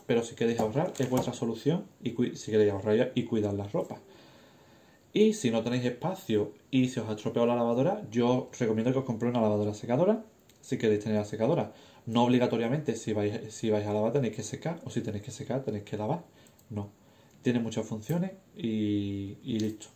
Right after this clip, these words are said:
Y hasta aquí el vídeo de hoy. Quiero decir una cosa, y os lo quiero decir ahora que estamos hablando de secadora. Por favor, si ponéis la secadora,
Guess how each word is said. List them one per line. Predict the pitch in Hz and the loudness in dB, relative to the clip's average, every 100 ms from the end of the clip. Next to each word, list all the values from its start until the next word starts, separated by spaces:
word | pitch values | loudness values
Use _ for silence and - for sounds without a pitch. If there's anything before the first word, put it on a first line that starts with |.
| - - _ - - - - - - - - - _ | -20 -20 _ -20 -20 -20 -20 -20 -20 -20 -20 -20 _
Y | 180 | 2
hasta | 190 135 | 4 2
aquí | - 117 | 0 0
el | 107 | 2
vídeo | 104 104 | 0 4
de | 151 | 6
hoy. | 175 110 104 - - - - - - - - | 6 2 -8 -20 -20 -20 -20 -20 -20 -20 -2
Quiero | - 185 | 4 6
decir | 196 196 - 202 180 202 - - _ _ _ - - _ _ _ _ _ - | 6 4 2 2 2 -6 -14 -20 _ _ _ -20 -20 _ _ _ _ _ -4
una | 143 151 | 2 2
cosa, | 143 151 - 113 110 - - - _ - | 4 2 2 -2 -2 -8 -20 -20 _ -2
y | 120 | 0
os | 113 | 0
lo | 104 | 2
quiero | 120 123 | 4 4
decir | 120 - 123 | 2 2 4
ahora | 120 | 6
que | 120 | 2
estamos | 117 113 | 0 2
hablando | 117 113 | 2 0
de | |
secadora. | 117 113 117 113 - - - - - - - - | -2 0 0 -2 -8 -20 -20 -20 -20 -20 -20 2
Por | 127 104 | 4 6
favor, | 113 120 135 143 | 6 10 10 8
si | - 117 | 2 2
ponéis | 113 110 123 | 4 2 2
la | 127 | 0
secadora, | 127 127 123 127 123 131 | 0 2 4 4 4 -2